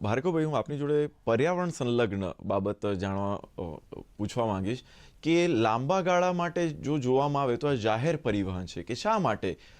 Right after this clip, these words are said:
જો વ્યક્તિ જાહેર પરિવહનનો ઉપયોગ કરે તો એની પર્યાવરણ ઉપરની જે અસરો છે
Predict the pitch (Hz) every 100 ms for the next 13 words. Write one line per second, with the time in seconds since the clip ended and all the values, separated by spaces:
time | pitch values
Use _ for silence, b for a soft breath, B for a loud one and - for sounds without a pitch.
0 | B - 101 143 143 127 120 - 143 123
1 | 107 123 143 139 143 143 131 143 135 151
2 | 135 139 131 - 113 135 147 147 120 127
3 | 127 123 - 101 - 110 90 -